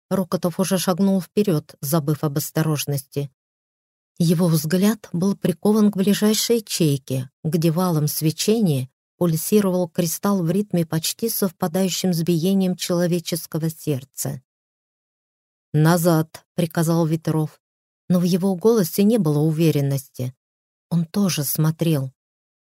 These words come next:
Он не мог отвести взгляд. Рокотов подошел к ячейке с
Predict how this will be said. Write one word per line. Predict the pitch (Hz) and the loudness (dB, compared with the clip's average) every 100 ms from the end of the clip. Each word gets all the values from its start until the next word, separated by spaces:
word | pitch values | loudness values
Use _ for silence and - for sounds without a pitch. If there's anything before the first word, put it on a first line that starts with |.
| - | 0
Он | 180 175 | 2 4
не | 190 | 4
мог | 196 226 - | 4 2 -2
отвести | 208 196 196 - 220 | -2 0 -2 0 0
взгляд. | 196 180 196 180 139 - - _ _ _ _ _ _ _ _ _ _ - | 0 0 0 0 -2 -4 -18 _ _ _ _ _ _ _ _ _ _ -6
Рокотов | 175 180 - 165 160 | -4 -2 -4 -4 -6
подошел | 156 165 160 180 160 | 0 0 0 -2 -2
к | 175 | -4
ячейке | 165 - 180 - | -2 -2 -2 -2
с | 170 | -4